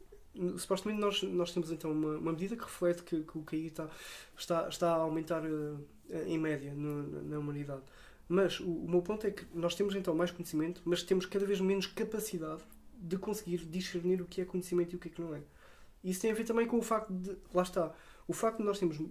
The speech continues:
mais conhecimento é uma for-, é,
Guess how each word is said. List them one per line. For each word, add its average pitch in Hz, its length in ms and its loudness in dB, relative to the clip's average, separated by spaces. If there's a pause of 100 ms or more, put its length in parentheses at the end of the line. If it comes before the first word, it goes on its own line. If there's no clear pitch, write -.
(120)
mais 170 380 0
conhecimento 175 560 -2 (580)
é 190 100 4
uma 202 140 4
for-, 202 300 4
é, 185 180 2